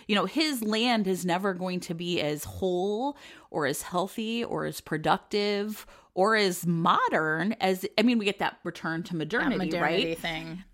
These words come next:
Speaker 1: Um, as, as it would be without her presence in
Speaker 2: Mm-hmm.
Speaker 1: his life and in the lives of his people. And I think that, that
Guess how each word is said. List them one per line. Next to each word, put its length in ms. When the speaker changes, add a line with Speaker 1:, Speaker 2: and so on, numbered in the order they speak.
Speaker 1:
Um, 340
as, 200
as 200
it 200
would 220
be 160
without 480
her 600
presence 680
in 220
Speaker 2:
Mm-hmm. 140
Speaker 1:
his 180
life 340
and 160
in 200
the 100
lives 400
of 100
his 220
people. 640
And 120
I 140
think 300
that, 180
that 260